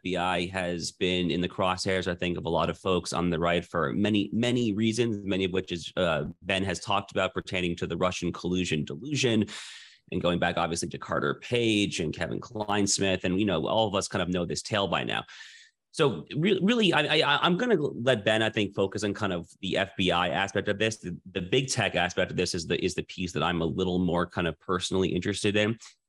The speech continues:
So from my perspective, this is just another just glaring, a glaring, obvious data point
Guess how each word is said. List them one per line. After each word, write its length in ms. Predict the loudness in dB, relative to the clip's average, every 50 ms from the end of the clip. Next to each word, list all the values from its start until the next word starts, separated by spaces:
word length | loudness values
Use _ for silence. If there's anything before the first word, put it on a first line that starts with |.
| _ _ -2
So 140 | 0 0
from 160 | 2 4 4 4
my 160 | 4 2 2
perspective, 640 | 2 0 2 4 4 4 4 4 4 4 4 4 0 -4
this 320 | -4 -2 0 0 2 2 2
is 220 | 0 0 0 -2
just 480 | -2 2 2 2 2 2 -2 -6 -6 -4
another 540 | -2 0 0 2 2 2 2 4 4 2 2
just 300 | 2 0 -2 -4 -6 -8
glaring, 760 | -8 -6 -6 -4 -2 2 2 4 4 2 0 -2 -4 -6 -8 -4 -2
a 180 | -2 -2 -2 0
glaring, 680 | -2 0 0 2 4 4 4 6 6 6 4 4 2 2 2
obvious 400 | 2 2 2 2 2 2 0 0
data 300 | 0 0 2 2 2 0
point 360 | -4 -6 -6 -6 -6 -6 -8